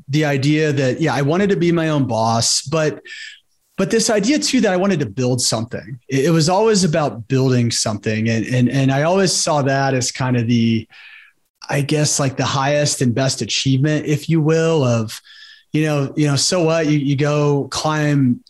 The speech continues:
climb the corporate ladder in somebody else's company. You're just, you're just helping them build their dream. Right. I, I wanted to build my own dream. I wanted to, uh, I, I,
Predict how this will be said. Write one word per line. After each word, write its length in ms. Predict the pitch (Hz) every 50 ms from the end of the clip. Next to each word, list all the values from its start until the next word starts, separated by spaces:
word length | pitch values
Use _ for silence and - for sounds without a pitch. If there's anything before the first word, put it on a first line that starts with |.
| -
climb 260 | - - 170 170 165
the 80 | 151 139
corporate 360 | - - 160 151 - 147 127
ladder 260 | 127 131 135 143 143
in 100 | 131 127
somebody 300 | 117 - - 147 135 123
else's 340 | 120 120 135 135 - 143 135
company. 380 | - - 131 127 120 135 127 123
You're 160 | 120 123 127
just, 500 | 120 135 127 120 - - - - - - - - - - - - _ _
you're 100 | 135 135
just 120 | 139 131
helping 260 | - 147 143 135 139 135
them 120 | 123 117
build 300 | 101 131 131 135 123 113
their 160 | 131 127 127
dream. 440 | 120 117 113 107 104 101 95 - - _
Right. 320 | 120 120 120 123 131 131 -
I, 160 | - 143 151
I 200 | 151 - 135 147
wanted 220 | 151 156 151 147 139
to 60 | 135
build 240 | 120 143 143 139 131
my 160 | 123 123 123
own 140 | 131 143 143
dream. 500 | 127 139 139 139 139 143 143 143 139 135 -
I 100 | 131 131
wanted 320 | 131 131 139 139 131 123 -
to, 540 | - - 135 131 131 127 123 120 117 117 - - - - - - - - _ _
uh, 520 | - 127 127 120 117 117 113 110 110 107 107 - _ -
I, 260 | - 147 - - - -
I, 140 | 165 196